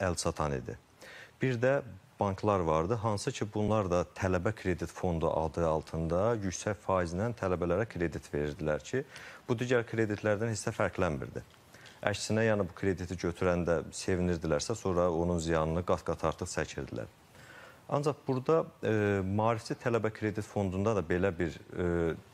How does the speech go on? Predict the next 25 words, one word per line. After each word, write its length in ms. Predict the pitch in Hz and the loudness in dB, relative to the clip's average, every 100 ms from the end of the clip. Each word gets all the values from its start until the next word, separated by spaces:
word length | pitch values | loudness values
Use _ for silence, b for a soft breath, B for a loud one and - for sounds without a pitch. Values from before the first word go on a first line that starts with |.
| - | 0
nüans 240 | 98 113 - | 2 2 0
diqqətimi 460 | 78 85 80 82 78 | -4 -2 -2 -2 -2
çəkdi 300 | 82 76 82 | -2 -2 -4
ki, 140 | - 139 | -4 -2
orada 400 | 127 113 117 135 | 0 0 0 0
səhv 320 | - - 143 - | -2 -4 -4 -2
xatırlamıramsa, 680 | 113 110 110 104 92 135 - | -2 0 0 0 0 -2 0
doqquz 380 | 113 - 139 127 | -2 -2 -8 -4
universitet 680 | 101 95 95 87 - 95 - - B B B - - | 0 2 2 0 0 -2 -2 -20 B B B -18 4
təsisçi 540 | 92 87 78 - 95 - | 4 4 -4 -2 -2 0
kimi 180 | 82 78 | 0 4
vardı 420 | 82 82 78 95 135 | 6 6 4 0 0
və 160 | 117 117 139 156 B B B B | 2 4 4 0 B B B B
o 140 | - 131 139 | -2 2 2
doqquz 340 | 131 175 - | 0 -2 0
universitetin 720 | 135 127 120 - 123 - 123 | 0 2 0 0 -4 0 -2
içində 340 | - 127 151 | -2 -2 -2
təəssüf 400 | 151 127 117 139 | 2 2 2 -4
ki, 220 | - 156 156 - | -4 -2 -2 0
özəl 320 | 127 123 156 135 | 2 4 2 2
universitetlərdən 880 | 120 113 - 113 117 113 131 139 | 0 0 0 0 2 0 0 0
yalnız 380 | 127 131 127 127 | 2 2 0 -4
Xəzər 320 | - 113 107 78 | 0 4 4 2
Universiteti 540 | 71 64 - - 67 | -2 -4 -6 -6 -4
vardı. 320 | - - - | -6 -8 -12